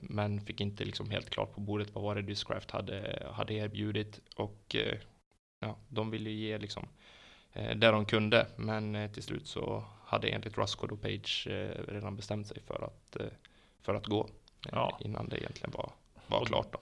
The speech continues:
Speaker 2: och där kan, där kan jag relatera på så sätt att hon kanske hade fått ett bud, eh,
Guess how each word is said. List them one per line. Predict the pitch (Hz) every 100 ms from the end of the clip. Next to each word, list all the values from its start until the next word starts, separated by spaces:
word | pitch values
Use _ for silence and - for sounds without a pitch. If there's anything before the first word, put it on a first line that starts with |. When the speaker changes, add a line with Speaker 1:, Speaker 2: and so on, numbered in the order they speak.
| - - - 165 120
Speaker 2:
och | 110 113 117
där | 131 120 120
kan, | 107 117 107 110 - - 127
där | 113 110 110
kan | - 107
jag | 104 113 117
relatera | 110 107 - 107 107 107 107 - - - - - - - - -
på | 110 104
så | - 110 107
sätt | - 104 98
att | 107 107
hon | - 113 110 107
kanske | 107 104
hade | 104 104
fått | 127 120 -
ett | 104
bud, | 101 104 101 107 110 - - - - - - _ -
eh, | 104 101 98